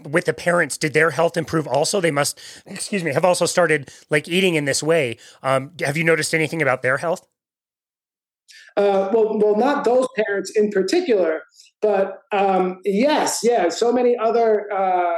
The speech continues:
Speaker 2: you know, uh, you know, pa-, families that I'm seeing when, when, you know, when I first introduce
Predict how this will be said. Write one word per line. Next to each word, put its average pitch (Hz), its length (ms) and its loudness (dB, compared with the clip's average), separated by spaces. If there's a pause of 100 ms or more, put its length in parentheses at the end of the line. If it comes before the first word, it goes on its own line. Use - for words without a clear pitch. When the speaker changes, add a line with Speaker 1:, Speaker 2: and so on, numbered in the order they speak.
(120)
Speaker 2:
you 196 140 0
know, 160 160 -2 (180)
uh, 180 300 0 (220)
you 196 80 0
know, 151 120 0 (920)
pa-, 233 280 0
families 240 420 2
that 202 100 2
I'm 196 120 0
seeing 254 420 2
when, 196 320 2
when, 190 420 -2
you 196 100 -2
know, 175 220 -2 (280)
when 208 180 0
I 190 80 2
first 240 320 0
introduce 214 760 0